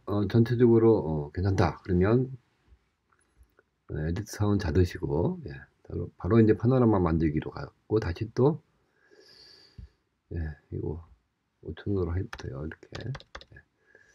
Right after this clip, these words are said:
아까 똑같이 설정을 하고 파노라마 만들기를 눌러서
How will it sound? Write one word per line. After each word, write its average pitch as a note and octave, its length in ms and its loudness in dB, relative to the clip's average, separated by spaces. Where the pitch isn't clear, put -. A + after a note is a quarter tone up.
아까 F#2 180 -4
똑같이 A2+ 400 0
설정을 A#2 420 2
하고 A#2 320 2
파노라마 A#2 440 4
만들기를 E2+ 500 2
눌러서 E2+ 580 0